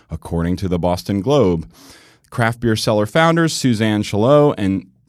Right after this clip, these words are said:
Kate Baker have denied the claims. They've also posted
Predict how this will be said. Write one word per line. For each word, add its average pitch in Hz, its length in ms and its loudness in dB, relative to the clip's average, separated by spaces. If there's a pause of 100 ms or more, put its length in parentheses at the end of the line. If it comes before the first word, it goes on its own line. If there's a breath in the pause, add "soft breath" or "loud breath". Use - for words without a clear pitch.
Kate 101 380 -6
Baker 147 380 0
have 95 240 -2
denied 110 640 0
the 92 80 -4
claims. 71 640 -8
They've 82 240 -6
also 143 340 -2
posted 95 560 -4